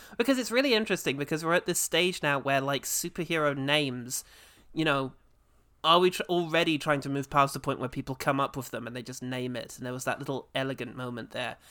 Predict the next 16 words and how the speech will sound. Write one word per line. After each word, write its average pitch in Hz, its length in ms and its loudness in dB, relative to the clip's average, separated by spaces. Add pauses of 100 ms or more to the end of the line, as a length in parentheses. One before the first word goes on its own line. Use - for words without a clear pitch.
(160)
inelegant, 156 600 4 (240)
uh, 131 340 -2 (100)
p-, - 160 -10
series 131 500 -6
of 120 80 -14
films 127 340 -6
there 117 180 -6
where 120 280 -6 (320)
they 139 80 0
would 135 120 -2
try 131 160 4
and 131 100 2
have 135 160 0
them 131 120 -6
happen 131 400 -2
naturally. 185 540 -4